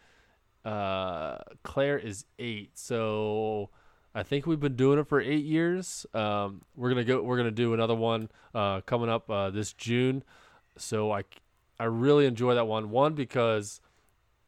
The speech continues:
it's very relaxing. You know, there's, we have the ocean right next to us, and then we have our own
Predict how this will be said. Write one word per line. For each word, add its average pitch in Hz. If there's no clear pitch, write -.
it's 110
very 117
relaxing. 98
You 123
know, 110
there's, 120
we 131
have 127
the 120
ocean 143
right 131
next 131
to 139
us, 131
and 120
then 120
we 120
have 110
our 113
own 117